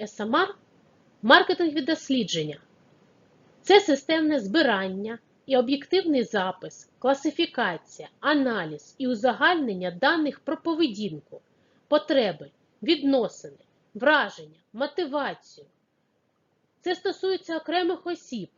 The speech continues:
і організацій в контексті їхньої економічної, політичної, суспільної і побутової діяльності. Дуже складне визначення,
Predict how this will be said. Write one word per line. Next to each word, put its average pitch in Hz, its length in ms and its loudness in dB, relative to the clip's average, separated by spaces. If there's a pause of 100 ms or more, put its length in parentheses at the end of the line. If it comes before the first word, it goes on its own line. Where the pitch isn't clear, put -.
(180)
і 277 140 -2
організацій 302 920 -6 (220)
в - 40 -20
контексті 285 640 -6
їхньої 302 320 -6
економічної, 247 880 -8 (120)
політичної, 269 920 -6
суспільної 226 840 -8
і 214 40 -14
побутової 247 680 -4
діяльності. 190 720 -12 (760)
Дуже 311 300 -2
складне 208 400 -8
визначення, 156 640 -12